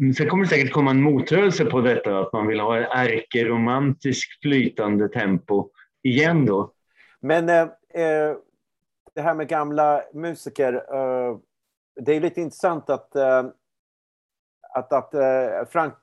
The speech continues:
Speaker 2: Zappa, om det är några av er som känner till rockmusikern Frank Zappa, eh, han, eh, han gjorde ju då på slutet av åttiotalet en syntinspelning av en komponist som han, eh,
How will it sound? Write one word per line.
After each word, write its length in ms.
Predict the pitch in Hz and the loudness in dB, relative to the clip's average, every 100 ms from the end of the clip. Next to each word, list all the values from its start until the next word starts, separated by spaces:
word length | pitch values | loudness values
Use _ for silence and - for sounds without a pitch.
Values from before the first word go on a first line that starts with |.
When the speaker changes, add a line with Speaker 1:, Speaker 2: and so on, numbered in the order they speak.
| - 110 | -16 0
Speaker 2:
Zappa, 480 | 170 151 - 104 104 | 0 0 -2 -2 0
om 160 | 110 | -4
det 100 | 110 | -2
är 60 | 110 | -2
några 360 | 113 110 113 101 | 0 0 0 -2
av 200 | 107 110 | -6 -6
er 100 | 104 | -8
som 200 | 113 101 | -12 -8
känner 240 | 113 104 | -8 -6
till 300 | - 113 92 | -4 -4 -2
rockmusikern 640 | 117 104 127 113 - 107 | -4 -4 -8 -10 -10 -14
Frank 240 | - 101 95 | -10 -12 -4
Zappa, 440 | 113 - 87 - _ _ _ - _ - 110 | -4 -4 -8 -8 _ _ _ -20 _ -6 0
eh, 480 | 113 107 104 104 98 - | 2 2 2 0 -2 -2
han, 380 | 131 143 147 147 | 0 0 -2 -2
eh, 220 | 147 143 110 _ _ _ _ _ _ _ _ _ _ | 0 -2 -6 _ _ _ _ _ _ _ _ _ _
han 220 | 127 151 | -4 0
gjorde 260 | 180 165 131 | 0 0 0
ju 80 | 123 | -2
då 220 | 127 120 | -2 -4
på 500 | - - 120 117 120 | -8 -8 -4 -2 -2
slutet 440 | - 143 135 107 | -2 -4 -4 -4
av 180 | 117 113 | -6 -4
åttiotalet 760 | 139 - 110 - 240 117 98 120 | -8 -10 -10 -6 -4 -4 -4 -6
en 240 | 110 113 - _ | -6 -10 -16 _
syntinspelning 1600 | - 196 139 110 _ - 135 123 - 190 208 190 127 107 101 - | -8 -4 -4 -6 _ -8 -8 -8 -4 2 2 2 -2 -6 -8 -8
av 340 | 117 110 107 101 - | -2 0 0 -4 -6
en 380 | 113 107 113 110 _ _ _ _ _ _ | -6 -4 -8 -8 _ _ _ _ _ _
komponist 640 | - 147 - 143 147 - - | -2 -2 0 -2 -2 -6 -8
som 200 | 123 120 | -6 -4
han, 240 | 117 117 | -4 -2
eh, 220 | 117 113 | 0 0